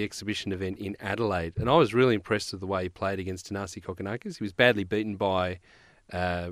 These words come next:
Marcos Baghdatis, but he turned that around, and I, I like the temperament, and he's got a big game as well. So that's gonna be a fun match, I think. And then you look at some of the others, Feliciano Lopez on his day, Milos Raonic.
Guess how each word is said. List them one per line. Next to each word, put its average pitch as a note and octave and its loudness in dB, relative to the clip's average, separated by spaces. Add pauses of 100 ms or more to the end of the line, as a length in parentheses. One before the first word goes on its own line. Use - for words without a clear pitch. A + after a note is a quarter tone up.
Marcos A2 0
Baghdatis, G2+ 2
but G2 -8
he C3+ -4
turned E3 6
that B2+ 4
around, A2 4 (120)
and A2+ -2
I, A#2+ 4
I B2 2
like D#3+ 2
the C#3 -2
temperament, D3+ 0 (560)
and A2+ -4
he's A2 -4
got C#3+ 6
a D3 8
big A#2+ 0
game G#2+ 2
as F#2 -6
well. G#2 0
So - -8
that's E3+ 6
gonna E3+ 6
be A#2+ 4
a G2+ 2
fun A2+ 4
match, - -2 (100)
I G2 -2
think. F#2 -4
And A#2 4 (200)
then E3 6
you D3 6
look D3 2
at C3 0
some C3 2
of B2+ 4
the B2 6
others, D3+ 4
Feliciano F#2+ -4
Lopez B2+ 0
on C3 -4
his B2+ -4
day, C#3 0
Milos G#2 2
Raonic. C#3+ 4